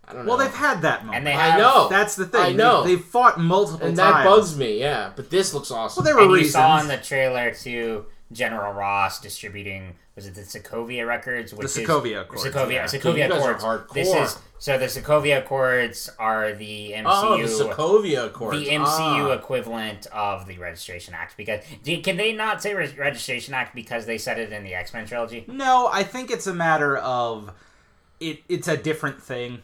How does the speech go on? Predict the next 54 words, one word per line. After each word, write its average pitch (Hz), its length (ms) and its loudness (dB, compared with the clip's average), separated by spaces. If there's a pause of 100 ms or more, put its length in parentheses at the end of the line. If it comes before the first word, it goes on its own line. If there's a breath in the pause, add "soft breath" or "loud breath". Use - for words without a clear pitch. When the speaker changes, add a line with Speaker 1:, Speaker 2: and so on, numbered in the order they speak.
(120)
Speaker 2:
You 123 100 -16
know, 123 80 -8
Speaker 3:
Okay. 123 100 -4
Speaker 2:
it - 60 -10
can't - 20 -10
Speaker 1:
That's 165 160 -4
gonna 151 120 -2
Speaker 2:
be 151 60 0
about 135 220 2
superhero 127 760 -4
identity 107 420 -10
since 107 240 -14
no 127 220 -4
one 127 200 0
but - 200 -10
Daredevil 110 460 -4
<laughs> - 180 -10
has 170 260 4
a 127 160 -4
Speaker 3:
Yeah, 139 140 4
Speaker 2:
super - 40 -4 (100)
Speaker 3:
pretty 131 120 -2
much. 120 100 2 (220)
Speaker 2:
identity. 120 40 -4
Speaker 3:
Yeah, 104 300 0 (140)
yeah. 117 240 4
<laughs> - 0 -
Speaker 2:
Um, 113 60 0 (100)
I 156 80 -2
guess 190 220 -2
Peter 180 180 -2
Parker, 165 440 2
who 160 100 -8
was 139 120 -4
not 147 260 0
in 143 120 -6
this 123 180 -10
trailer, 117 280 -8
Speaker 3:
Right, 107 240 0
but 107 200 -2
we'll 110 120 -4
make 107 200 -4
his 104 160 -6
Speaker 2:
uh, - 40 -4
Speaker 1:
Oh, 277 240 6
Speaker 3:
M 220 60 4
C 208 40 4
U. - 60 2
Speaker 1:
Civil 220 160 8
War's 214 200 8
not 185 160 2
about 185 160 0
identities 185 520 -4
anymore? 269 440 -6